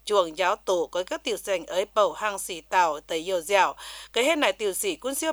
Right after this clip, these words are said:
bẻo cua tới kế có tiểu công dấu nhiều dẻo, dù bé dấu lống có tiểu công dấu mày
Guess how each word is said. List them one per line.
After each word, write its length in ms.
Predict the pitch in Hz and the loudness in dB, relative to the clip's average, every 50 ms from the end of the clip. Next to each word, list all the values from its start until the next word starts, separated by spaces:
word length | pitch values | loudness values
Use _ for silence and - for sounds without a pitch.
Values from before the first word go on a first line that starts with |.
| - - | -2 2
bẻo 200 | 220 185 160 - | 2 2 2 0
cua 220 | - 220 262 294 302 - | -2 2 2 2 2 2
tới 120 | 208 208 | -4 -2
kế 180 | - 190 180 180 | -2 -4 -6 -4
có 120 | - 311 | -4 -6
tiểu 240 | - - 190 151 - - | -4 -4 -8 -8 -8 -4
công 200 | - 226 240 226 - | -2 -2 -2 -2 -6
dấu 240 | - 202 180 170 180 | -2 0 2 2 2
nhiều 260 | 202 196 202 180 165 151 | 0 0 0 0 0 -2
dẻo, 300 | - 196 196 180 160 143 - - - - - - | -2 2 2 2 2 2 -2 -10 -14 -16 -12 -4
dù 160 | - 208 190 | 0 0 2
bé 180 | 175 202 240 302 302 | 2 2 0 0 0
dấu 140 | - 208 208 | 0 0 0
lống 280 | 208 202 190 180 190 202 | 2 2 2 2 0 -2
có 80 | - | -8
tiểu 260 | - - 247 202 196 - | -6 -4 -4 -6 -6 -6
công 200 | - 240 247 233 226 - | -4 -4 -4 -4 -4 -8
dấu 180 | - 190 175 180 | -4 -2 -2 -2
mày 220 | 208 202 190 170 | -2 -2 -4 -4